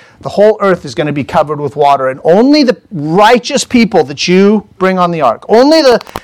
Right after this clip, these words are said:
the pairs of animals that you bring on the ark are going to be saved." So here's the plans for the ark. And God gives these plans to Noah. Ten years later, God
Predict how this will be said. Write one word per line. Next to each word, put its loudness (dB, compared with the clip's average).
the -2
pairs 2
of -2
animals 2
that -2
you 2
bring 0
on 0
the 2
ark 2
are 0
going 0
to -8
be -6
saved." 0
So -2
here's 0
the -2
plans -2
for -8
the 2
ark. 2
And -14
God 0
gives 0
these -10
plans -6
to -10
Noah. 0
Ten 0
years 0
later, 4
God 0